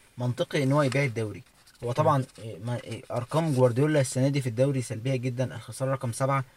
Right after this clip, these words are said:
Speaker 2: مم.
Speaker 1: أكتر، أكتر مرة إن جوارديولا يخسر في الدوري في، من أول ما درب برشلونة.
Speaker 2: مم.
Speaker 1: أرقامه سيئة جدًا، ولكن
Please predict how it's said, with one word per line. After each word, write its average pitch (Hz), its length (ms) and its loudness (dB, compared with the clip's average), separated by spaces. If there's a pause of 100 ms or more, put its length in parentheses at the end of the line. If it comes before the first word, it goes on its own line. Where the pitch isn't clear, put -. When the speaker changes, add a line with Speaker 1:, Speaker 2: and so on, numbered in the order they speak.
(200)
Speaker 2:
مم. 113 80 -10
Speaker 1:
أكتر، - 480 -2
أكتر - 280 0
مرة 123 480 2 (380)
إن 117 180 -4
جوارديولا 123 380 0
يخسر 127 380 -2
في - 100 -20
الدوري 127 540 -2 (200)
في، 101 140 -14
من 101 280 -12
أول 143 380 2
ما 107 240 -2
درب 131 320 2
برشلونة. 135 480 0 (400)
Speaker 2:
مم. 107 120 -14
Speaker 1:
أرقامه 151 340 -2
سيئة 151 220 2
جدًا، 151 320 0
ولكن 156 480 2